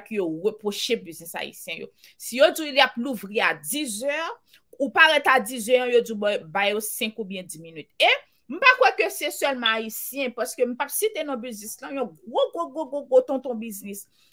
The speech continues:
Dènyèman, m te, m te, m te, m te an avans, m te bezwen achte yon bagay ki trè enpòtan. M parèt devan pòt la, yo di m bay, yo di m bay yo sènk minit kareman. Donk, yo, ya, yo di, yo di, yo di m bay yo sènk minit. E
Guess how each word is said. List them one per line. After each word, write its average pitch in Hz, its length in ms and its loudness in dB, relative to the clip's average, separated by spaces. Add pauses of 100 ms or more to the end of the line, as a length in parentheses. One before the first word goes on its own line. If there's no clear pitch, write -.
Dènyèman, 277 880 2 (100)
m 233 160 -6
te, 254 140 6 (180)
m 226 140 -4
te, 240 240 0
m 220 100 -6
te, 226 220 0
m 226 100 -4
te 247 160 -6
an 233 140 -2
avans, 214 560 -2
m 226 100 -4
te 254 140 2
bezwen 226 320 2
achte 202 260 -4
yon 247 80 -4
bagay 240 300 -4
ki 233 100 -16
trè 233 240 -4
enpòtan. 240 380 -8
M 214 40 -10
parèt 285 300 -8
devan 262 240 -2
pòt 247 240 -6
la, 233 80 -4
yo 294 160 -2
di 311 80 -14
m 311 80 -12
bay, 269 160 -6 (160)
yo 440 160 -10
di 302 120 -14
m 269 40 -12
bay 233 160 -2
yo 233 80 -6
sènk 233 220 -12
minit 240 260 -16
kareman. 185 400 -12 (1300)
Donk, 254 220 4 (200)
yo, 277 160 -4
ya, 494 240 6
yo 330 160 6
di, 240 140 -6
yo 320 160 8
di, 294 100 -6 (140)
yo 277 100 6
di 285 80 -6
m 254 80 -4
bay 226 160 4
yo 240 80 4
sènk 285 400 -4
minit. 247 320 -6
E 277 140 10